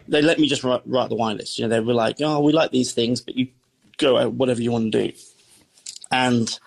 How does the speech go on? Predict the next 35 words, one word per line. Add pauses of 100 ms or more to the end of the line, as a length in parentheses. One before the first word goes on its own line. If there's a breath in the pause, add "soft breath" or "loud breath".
(420 loud breath)
because
the
way (140)
the
venue
ran, (760)
it
was
just
seamless.
Every
day,
you
know,
it
was, (140)
it
was
hard
work
'cause
it
was
a
hotel
as
well, (340 loud breath)
so
it
was
always
open. (500)
But,
you
know